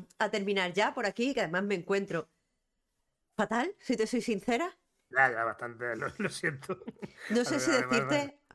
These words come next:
Speaker 1: Alberto, que no voy a subir este programa porque he estado todo el programa tosiendo, tío.
Speaker 2: A ver,
Speaker 1: Eso tiene que
Speaker 2: tendría que
Speaker 1: ser
Speaker 2: le-,
Speaker 1: una pesadilla
Speaker 2: bueno.
Speaker 1: de escuchar. Eso tiene que ser una puta pesadilla de escuchar. Ahora lo hablamos.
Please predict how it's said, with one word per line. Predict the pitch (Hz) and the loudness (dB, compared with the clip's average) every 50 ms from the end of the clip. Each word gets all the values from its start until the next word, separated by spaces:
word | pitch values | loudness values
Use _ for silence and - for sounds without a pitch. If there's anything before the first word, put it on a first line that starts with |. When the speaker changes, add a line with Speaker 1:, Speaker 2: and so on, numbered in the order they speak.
| _ _ _ _ _ _ - | _ _ _ _ _ _ -2
Speaker 1:
Alberto, | 202 220 196 202 202 - - 233 | 0 2 2 2 2 0 0 -2
que | 226 196 | -2 -2
no | 185 | -2
voy | 185 185 | -2 -2
a | |
subir | 185 - 202 196 | -2 0 -2 -2
este | 196 220 | -2 -2
programa | 180 185 185 170 180 202 214 | -2 0 0 2 2 0 0
porque | 208 202 - 165 | -2 -2 -6 -4
he | |
estado | - - 196 190 190 | -2 0 -2 0 0
todo | - 202 208 214 | 0 0 0 2
el | 202 | 0
programa | 214 190 190 208 208 | 0 0 0 0 -2
tosiendo, | 202 180 - - 180 170 170 165 156 151 | -4 -4 -2 -2 -2 0 -2 -2 -4 -2
tío. | - 160 156 139 131 - _ _ _ _ _ _ _ _ _ _ _ _ _ _ _ - - - - - _ | -2 -2 -2 -2 -4 -8 _ _ _ _ _ _ _ _ _ _ _ _ _ _ _ -20 -20 -20 -20 -8 _
Speaker 2:
A | - | 0
ver, | 202 | 2
Speaker 1:
Eso | 226 254 | 2 4
tiene | 254 247 240 233 | 4 2 2 2
que | 233 | 4
Speaker 2:
tendría | |
que | |
Speaker 1:
ser | 220 160 202 240 269 175 | 4 4 6 6 4 2
Speaker 2:
le-, | 180 180 165 - _ | 0 -2 -4 -6 _
Speaker 1:
una | - 226 233 240 233 | 0 2 2 2 2
pesadilla | 240 240 - 240 202 190 190 | 0 0 0 0 2 2 2
Speaker 2:
bueno. | 214 226 214 | 2 2 0
Speaker 1:
de | 196 | 0
escuchar. | - - 180 165 - 185 160 165 160 - _ _ _ _ _ _ _ _ _ _ _ - | 0 -2 -2 -2 0 -2 -2 -2 -4 -8 _ _ _ _ _ _ _ _ _ _ _ -12
Eso | - 202 196 | -10 -6 -4
tiene | 226 220 208 | -2 -2 0
que | 220 | -2
ser | 208 233 233 | 0 0 0
una | 233 214 - | 0 0 0
puta | - 233 269 - 349 311 | -2 -2 0 2 2 2
pesadilla | - 208 - 190 170 170 170 165 156 | 2 0 0 0 0 0 2 2 0
de | 151 | -2
escuchar. | 147 - 156 139 147 135 135 - _ _ _ _ _ _ _ - | -2 -4 -6 -6 -6 -6 -8 -10 _ _ _ _ _ _ _ 0
Ahora | - 220 226 | 2 4 4
lo | 226 | 2
hablamos. | 196 170 156 151 147 139 | 2 0 -2 -4 -6 -8